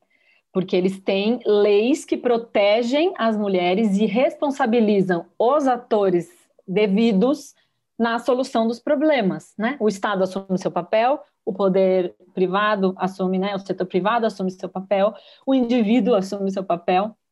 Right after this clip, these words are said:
a educação, que é algo que é, é central nessa conversa, assume o seu papel,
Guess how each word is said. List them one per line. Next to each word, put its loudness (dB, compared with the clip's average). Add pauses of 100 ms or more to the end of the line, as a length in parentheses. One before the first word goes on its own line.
(140)
a 0
educação, 0 (360)
que 0
é 0
algo 0
que -8 (260)
é, -10 (160)
é -4
central -2
nessa -2
conversa, -4
assume -10
o -12
seu -6
papel, -4